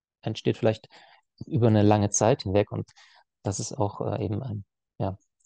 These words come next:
oft ein, ein Charakterzug von, von,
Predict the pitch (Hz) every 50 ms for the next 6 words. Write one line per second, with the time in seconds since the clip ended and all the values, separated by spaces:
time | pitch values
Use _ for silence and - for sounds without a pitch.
0 | _ - 120 - - - - - - _ _ _ _ _ _ _ _ _ _ _
1 | _ _ _ _ _ - 135 98 - - - _ _ _ _ _ _ _ _ _
2 | _ _ _ _ _ _ _ _ _ _ _ _ _ _ _ _ - 107 - 117
3 | 120 113 - - - - - 131 120 110 - - 120 113 104 104 - - 127 -
4 | 123 127